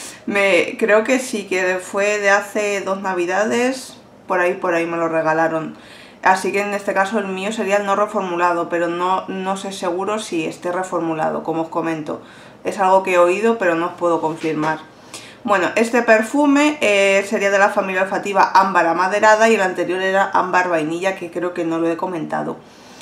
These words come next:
De salida lleva lavanda y bergamota, en corazón iris, jazmín, sambac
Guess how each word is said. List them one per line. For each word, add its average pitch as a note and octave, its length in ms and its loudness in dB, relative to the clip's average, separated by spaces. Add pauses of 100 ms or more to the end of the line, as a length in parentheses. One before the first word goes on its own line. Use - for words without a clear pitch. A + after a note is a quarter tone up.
(280)
De C4+ 180 4
salida C4+ 380 4
lleva A3 320 4
lavanda G#3 420 4
y G3 60 0
bergamota, A#3 680 4
en A3+ 120 0
corazón G3+ 500 2
iris, G3+ 340 -4
jazmín, G3+ 400 -8
sambac F#3+ 540 0